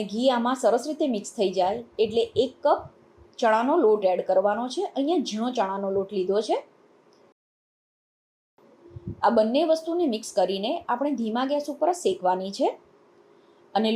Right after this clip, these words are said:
લોટને શેકવામાં બિલકુલ પણ ઉતાવળ નહીં કરવાની. જો તમે વધારે ક્વોન્ટિટીમાં બરફી બનાવો છો તો બને ત્યાં સુધી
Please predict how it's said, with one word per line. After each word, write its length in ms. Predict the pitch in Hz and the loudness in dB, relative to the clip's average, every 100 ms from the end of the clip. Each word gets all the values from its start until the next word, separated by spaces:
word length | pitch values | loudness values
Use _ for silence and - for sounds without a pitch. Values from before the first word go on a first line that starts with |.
| 226 | 0
લોટને 340 | 226 285 302 | 0 -2 -2
શેકવામાં 540 | 302 294 294 311 339 208 | -6 -2 -2 0 2 0
બિલકુલ 320 | 190 247 247 | 2 0 0
પણ 160 | 285 185 | 0 2
ઉતાવળ 380 | 190 190 185 | 2 2 0
નહીં 160 | 175 - | -6 0
કરવાની. 400 | 185 202 214 302 - - - _ _ - - - - _ _ _ - | 2 2 -2 -4 -8 -20 -20 _ _ -20 -20 -20 -20 _ _ _ -6
જો 80 | 240 294 | -2 0
તમે 160 | 302 302 | 2 4
વધારે 280 | 214 196 226 262 | 4 4 2 2
ક્વોન્ટિટીમાં 560 | 262 262 277 277 269 | 0 0 -2 -2 2
બરફી 320 | 196 - 226 190 | 0 0 0 0
બનાવો 340 | 180 190 196 202 | 0 0 -2 0
છો 120 | 262 370 359 | 0 0 -2
તો 60 | 247 | 2
બને 180 | 214 233 262 | 2 2 -2
ત્યાં 160 | 294 | -4
સુધી 260 | 294 285 339 | -2 0 2